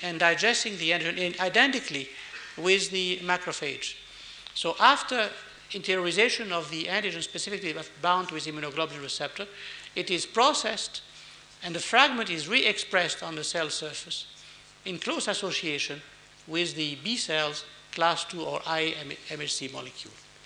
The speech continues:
Now the B cell is ready to meet a T cell, which is specific for these complex. And when this happens, the T cell,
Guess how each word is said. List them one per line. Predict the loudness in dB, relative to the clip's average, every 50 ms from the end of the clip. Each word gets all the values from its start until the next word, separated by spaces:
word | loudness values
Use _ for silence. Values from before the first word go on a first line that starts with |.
| -20 -20 -20 -20 -20 -14 -8 -4
Now | -4 -2
the | 0
B | 0 2 2
cell | 6 6 6 4
is | 4 2 4
ready | 6 6 6 6 4
to | -2 -2
meet | -2 -2 -2 -2
a | -2
T | -4 -4 -6 -4
cell, | -4 -2 0 0 0 0 -2 -4 -8 -14 -16 -18 -20 -20 -20 -20 -20 -20 -20 -14 -8
which | -6 -4 -4 -2
is | -4
specific | -4 -2 -2 0 0 0 -2 -2
for | -2 -2 -2
these | 0 -2 -4 -4 -6 -6 -8 -10 -10 -8
complex. | -6 -4 -4 -4 -2 -2 -2 -2 -2 -6 -8 -10 -12 -18 -20 -20 -20 -20 -20 -20 -20 -18 -16 -12 -10
And | -8 -6
when | -4 -2
this | 0 0 2
happens, | 2 2 2 2 0 -6 -6 -6 -6
the | -8 -8
T | -6 -4 -4 -2
cell, | 0 2 2 2 2